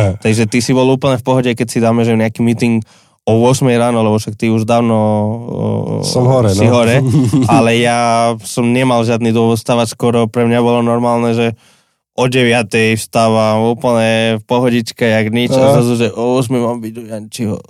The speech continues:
Speaker 2: Tak som prišiel úplne
Speaker 1: Hej.
Speaker 2: zaspatý a ako sme nahrávali.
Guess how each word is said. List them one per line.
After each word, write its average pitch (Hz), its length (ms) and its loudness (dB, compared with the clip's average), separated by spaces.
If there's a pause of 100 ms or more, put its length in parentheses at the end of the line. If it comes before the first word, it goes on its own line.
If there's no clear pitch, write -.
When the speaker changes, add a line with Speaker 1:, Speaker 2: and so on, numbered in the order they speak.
(680)
Speaker 2:
Tak 113 160 -8
som 107 160 -6
prišiel 110 340 -4 (420)
úplne 107 220 0
Speaker 1:
Hej. 101 80 2
Speaker 2:
zaspatý 107 540 0
a 101 280 0
ako 107 160 -12
sme 104 200 -6
nahrávali. 101 680 -2